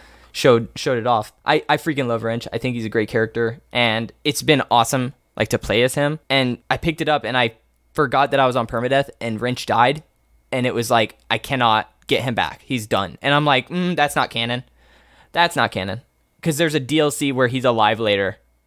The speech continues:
and I'm like, "Mm, mm, yeah, I'm gonna restart." So I lost about two hours of progress, and I got back to that screen again where the game was telling me, or the guide was saying, "You might get a video game designer there." Didn't get it again. And I was like, "Okay,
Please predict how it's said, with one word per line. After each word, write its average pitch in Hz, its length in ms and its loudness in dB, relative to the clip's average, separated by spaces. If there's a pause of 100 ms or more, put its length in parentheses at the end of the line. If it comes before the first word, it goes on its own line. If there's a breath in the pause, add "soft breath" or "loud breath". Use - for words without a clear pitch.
(220)
and 131 180 2
I'm 120 120 2
like, 117 220 2
"Mm, 175 500 2 (260)
mm, 151 440 2
yeah, 135 200 4
I'm 127 120 2
gonna 120 140 4
restart." - 420 -4
So 147 360 2
I 143 80 4
lost 156 240 2
about 139 220 2
two 135 160 -2
hours 117 220 2
of 113 60 -8
progress, 107 580 -2 (440)
and 123 380 4
I 117 60 2
got 135 160 2
back 139 120 0
to 160 80 -2
that 143 140 2
screen 135 280 0
again 123 400 -2 (260)
where 113 580 2
the 117 160 -4
game 120 320 -2
was - 380 -6
telling 127 380 -4
me, 107 320 -4 (100)
or 143 200 4
the 123 300 0
guide 135 280 2
was 117 100 -4
saying, 113 440 -4
"You 131 180 -6
might 139 180 2
get 135 80 2
a 117 60 -2
video 131 200 2
game 110 160 -2
designer 101 300 -6
there." 90 220 -6 (160)
Didn't 143 200 2
get 135 100 4
it 120 80 -2
again. 104 360 -4
And 135 120 -2
I 127 100 6
was 123 100 0
like, 104 240 0 (320)
"Okay, 135 380 0